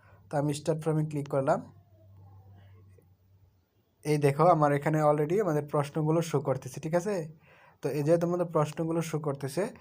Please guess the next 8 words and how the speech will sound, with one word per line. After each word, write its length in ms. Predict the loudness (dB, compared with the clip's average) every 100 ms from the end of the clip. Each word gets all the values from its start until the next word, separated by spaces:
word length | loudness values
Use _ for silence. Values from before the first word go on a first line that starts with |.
| -20 -20
সেক্ষেত্রে 380 | -6 0 0 0
দেখো, 180 | 0 2
এখানে 260 | 2 0
দেখো 240 | 0 0 0
পাঁচটা 340 | 0 0 -2
প্রশ্ন 320 | -4 -4 -4
দেওয়া 180 | 0 2
আছে, 380 | 2 0 -2 -2